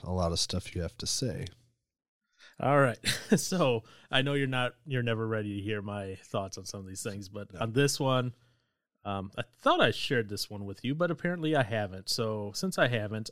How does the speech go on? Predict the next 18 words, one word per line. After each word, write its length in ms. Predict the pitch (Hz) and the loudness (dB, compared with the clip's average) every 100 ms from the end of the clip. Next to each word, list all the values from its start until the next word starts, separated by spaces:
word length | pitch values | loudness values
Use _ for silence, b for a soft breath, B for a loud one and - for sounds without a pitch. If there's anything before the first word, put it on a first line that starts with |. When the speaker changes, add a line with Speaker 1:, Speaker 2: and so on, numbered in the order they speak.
| - | -8
Speaker 2:
I 80 | 110 | -4
must 240 | 104 98 | -4 -4
share. 340 | - - - - _ _ b b b b | -6 -8 -18 -20 _ _ b b b b
And 160 | 113 113 | 0 4
by 160 | 110 | 4
sharing, 580 | 110 170 160 160 156 151 - _ _ _ _ _ | 4 6 6 6 2 -4 -10 _ _ _ _ _
I 80 | 127 | 0
must 280 | 113 101 - | 0 -2 -4
tell 140 | - - | -12 -18
you 80 | - | -20
something. 300 | - - - _ _ _ _ _ _ _ _ - | -20 -20 -20 _ _ _ _ _ _ _ _ 8
So 160 | 196 | 10
here's 200 | 196 254 | 12 10
what 120 | 196 147 | 8 6
I 80 | |
say 220 | 120 110 95 | 6 0 -6
on 100 | 87 | -10
that. 160 | 85 | -18